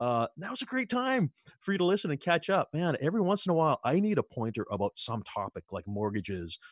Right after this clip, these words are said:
or legal stuff or whatever. I go back to our own podcast and I listen because, you know what? We've got the experts. We do have experts with us today as well, too, because our guests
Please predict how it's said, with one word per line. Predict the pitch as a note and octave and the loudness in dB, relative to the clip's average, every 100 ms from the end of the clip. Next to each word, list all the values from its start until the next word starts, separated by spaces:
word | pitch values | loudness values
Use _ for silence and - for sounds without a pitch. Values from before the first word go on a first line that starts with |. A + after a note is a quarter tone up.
| _ - | _ -8
or | G2 | -6
legal | G#2 A2+ G#2 | -2 -2 -2
stuff | - F#2+ - | -4 -6 -4
or | F2+ | -4
whatever. | F2+ F2 F#2+ - | -4 -4 -4 -6
I | |
go | G#3+ B3+ | -4 -4
back | - C#4+ | -2 -2
to | - | 0
our | A3+ G#3+ | 0 0
own | A3 - | -2 -4
podcast | - A3 - - - _ _ - | -8 -8 -12 -14 -16 _ _ -8
and | D3 | -6
I | |
listen | D3+ D#3 C#3 | -4 -6 -8
because, | C3 C#3+ C3+ C#3 | -8 -6 -6 -6
you | D3+ | -6
know | |
what? | D3+ D#3+ - _ _ | -4 -6 -8 _ _
We've | G#2 A#2 C#3+ C3 | -4 0 0 2
got | A2+ A2+ | 0 0
the | G2 - | -8 -8
experts. | F#2+ - - E2+ - - - | -12 -12 -8 -8 -8 -16 -12
We | B2 C3+ | -4 -4
do | A3 F#3 | 0 2
have | D3+ | 2
experts | C3+ D#3 D3+ - | 2 -2 -6 -6
with | C3 | -4
us | C#3 - | -6 -8
today | - B2 C#3+ A#3+ D3+ | -12 -8 -8 -6 -8
as | G#2 | -8
well, | A#2+ | -10
too, | C3 A3+ | -10 -10
because | A2 G2+ A2+ G#2 - | -10 -6 -4 -4 -2
our | A2+ | -2
guests | B2+ A#2 C3 - | -2 -4 -4 -8